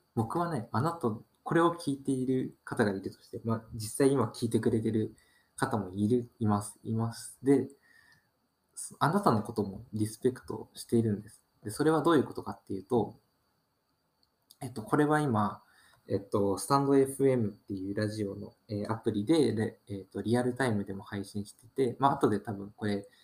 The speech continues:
この後、あの、この音声残るので、その残った音声を聞いてくれてる方も含めてね、スタンドエフエムでも配信しているし、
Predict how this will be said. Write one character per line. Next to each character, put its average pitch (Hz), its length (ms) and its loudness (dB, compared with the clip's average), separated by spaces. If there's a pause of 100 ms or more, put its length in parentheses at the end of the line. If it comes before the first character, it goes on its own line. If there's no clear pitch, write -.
(300)
こ 131 100 2
の 120 120 4
後、 104 340 -4 (200)
あ 104 140 -4
の、 98 360 -10 (800)
こ 127 100 -2
の 120 80 2
音 135 180 2
声 101 100 0
残 104 240 4
る 101 100 0
の 95 100 -8
で、 101 180 -2
そ - 160 -8
の 104 80 2
残 117 200 2
っ - 120 -2
た 113 80 2
音 117 140 2
声 101 160 -6
を - 20 -6
聞 - 180 -6
い 107 40 -2
て 107 80 -6
く 104 120 -6
れ 104 120 0
て 110 80 -2
る 104 100 -2
方 107 200 -4
も 98 80 -4
含 107 260 -6
め 98 60 -10
て - 80 -14
ね、 147 220 -8
ス - 100 -12
タ 123 80 0
ン 117 80 2
ド 113 200 4
エ 107 60 0
フ 110 160 -4
エ 131 80 0
ム 123 140 -4
で 160 80 2
も 165 120 -2
配 101 220 -6
信 104 220 -8
し - 80 -20
て - 100 -8
い 104 60 -2
る 107 80 -6
し、 123 360 -2